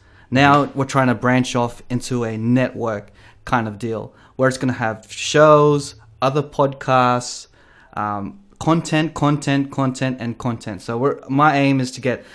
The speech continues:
as much content out there as possible, whether it be different type of music, whether it be other expertise from other people. So it's not gonna be mainly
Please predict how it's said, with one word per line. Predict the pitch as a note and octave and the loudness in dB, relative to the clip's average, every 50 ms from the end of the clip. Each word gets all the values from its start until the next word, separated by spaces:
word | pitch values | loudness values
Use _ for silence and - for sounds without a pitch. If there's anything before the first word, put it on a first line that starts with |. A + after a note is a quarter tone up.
| - - _ | -20 -12 _
as | A#2 G#2+ G2+ | -10 -4 -2
much | B2 C3 C3 B2+ - | 0 0 0 -2 -4
content | - - C3+ C3 C3 - B2+ A#2+ A#2+ - | -2 -2 -2 -2 0 -2 -4 -4 -2 0
out | A#2 B2+ B2+ B2+ | 0 0 0 0
there | - B2 A#2 | 0 -2 -2
as | A2 - | -2 -6
possible, | - - C3 B2+ - C#3+ C#3+ D#3 F3 F#3+ F#3+ - _ _ _ _ _ _ _ | -4 -4 -4 -4 -4 -6 -6 -6 -6 -6 -10 -16 _ _ _ _ _ _ _
whether | - A#2+ A2+ A#2 | -4 -2 -2 -2
it | A2+ G#2+ | -2 -4
be | B2 A#2+ A2+ A2+ G#2+ G#2 - _ _ _ _ | -4 -4 -4 -6 -8 -10 -14 _ _ _ _
different | - C#3 C3 C3 C3 B2 A2+ - | -4 -4 -4 -2 -2 -4 -4 -2
type | - B2 A2+ A2 - | -2 -2 -2 -2 -4
of | A2+ A2 G#2+ A2+ B2+ - _ _ | -8 -8 -8 -14 -20 -20 _ _
music, | A#2 A#2+ B2+ C3 B2 A2+ A#2+ B2 A#2+ - _ - _ _ | -2 0 2 2 2 0 -2 -6 -6 -8 _ -20 _ _
whether | _ - A2+ G#2+ A2 | _ -10 -10 -8 -8
it | G#2+ A2 | -10 -8
be | A#2 A#2 A2+ A2 G#2+ G#2+ - - - - _ _ _ _ _ _ _ _ _ | -8 -8 -8 -8 -10 -12 -16 -20 -20 -20 _ _ _ _ _ _ _ _ _
other | - B2+ A#2+ A#2+ A#2+ A#2 A2+ A2+ A2 - - - - _ _ _ _ _ | -6 -4 -2 -2 -2 -2 -2 -4 -6 -6 -8 -12 -20 _ _ _ _ _
expertise | B2+ - - - - C#3+ C3+ C#3 - C#3+ C#3+ C#3+ C3+ C3 B2+ | -8 -8 -8 -6 -6 -6 -6 -2 0 2 4 4 4 2 0
from | - - B2 B2 | -2 -4 -2 0
other | - C3+ B2+ B2 | 0 -2 -2 -2
people. | - C#3 C#3+ C3+ D3+ C#3+ | -2 -2 -2 0 0 -2
So | C3+ - D#3 | 2 2 2
it's | D3+ E3 | 4 6
not | G3 F#3+ F#3+ | 6 6 6
gonna | F3+ E3 D#3 | 6 4 6
be | D3 D3 | 6 6
mainly | C3+ B2+ C3 C#3 C#3 C3+ B2+ B2+ A#2+ A2 - | 6 6 6 6 6 6 4 2 0 0 -6